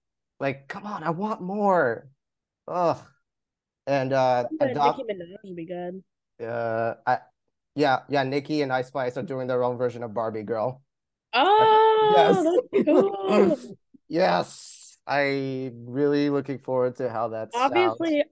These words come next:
Speaker 2: obviously Nicki would have to be on the soundtrack.
Speaker 1: Yeah.
Speaker 2: Barbs.
Speaker 1: Right, yeah. Like, she calls
Speaker 2: Like,
Speaker 1: herself Bar-
Speaker 2: duh.
Speaker 1: <laughs> Exactly. And, uh, who knows? Maybe she'll have a cameo appearance.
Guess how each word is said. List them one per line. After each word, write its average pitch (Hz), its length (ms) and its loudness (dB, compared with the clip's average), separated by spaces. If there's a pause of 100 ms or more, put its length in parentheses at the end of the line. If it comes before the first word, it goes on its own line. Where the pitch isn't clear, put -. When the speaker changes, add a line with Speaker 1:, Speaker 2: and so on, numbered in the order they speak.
Speaker 2:
obviously 226 600 -2
Nicki 180 340 -6
would 175 160 -6
have 165 240 -8
to 165 100 -8
be 160 480 -10
on 180 140 -8
the 156 80 -6
soundtrack. - 640 -16 (280)
Speaker 1:
Yeah. 123 340 -2 (460)
Speaker 2:
Barbs. - 640 -6 (420)
Speaker 1:
Right, 180 300 2
yeah. 151 360 2
Like, 120 320 -6
she - 100 -20
calls 143 200 -2
Speaker 2:
Like, 170 120 -4
Speaker 1:
herself 175 200 -4
Bar- 151 300 -2 (420)
Speaker 2:
duh. 147 180 0
Speaker 1:
<laughs> - 60 -10
Exactly. 320 760 0 (1400)
And, 135 280 -2
uh, 139 120 2
who 165 180 0
knows? 165 380 -2
Maybe 143 240 -6
she'll 156 200 -6
have 147 180 -2
a 147 60 -8
cameo 147 560 -4
appearance. 123 720 -6